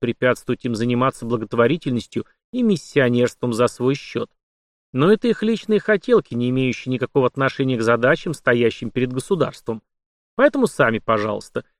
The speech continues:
не надо пытаться въехать в рай на чужом горбу. Лучше бы вам, конечно, помочь нуждающимся в собственной стране гражданами, которые вы являетесь.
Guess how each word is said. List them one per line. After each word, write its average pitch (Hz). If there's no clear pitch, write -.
не 135
надо 226
пытаться 127
въехать 120
в 104
рай 131
на 185
чужом 113
горбу. 123
Лучше 233
бы 202
вам, 214
конечно, 190
помочь 175
нуждающимся 165
в -
собственной 160
стране 190
гражданами, 120
которые 123
вы 120
являетесь. 147